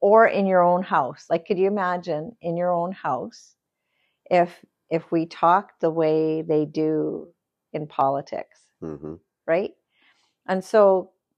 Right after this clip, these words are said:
Speaker 1: because this is happening, we're having such a big divide.
Speaker 2: Yeah.
Speaker 1: And then it divides the parties, like, people. Then it divides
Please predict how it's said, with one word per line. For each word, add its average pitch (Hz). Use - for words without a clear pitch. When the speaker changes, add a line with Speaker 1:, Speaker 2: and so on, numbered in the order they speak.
Speaker 1:
because 226
this 170
is 165
happening, 165
we're 160
having 156
such -
a 160
big 147
divide. 139
Speaker 2:
Yeah. 160
Speaker 1:
And 180
then 180
it -
divides 175
the 147
parties, 143
like, 156
people. 160
Then 180
it 202
divides 170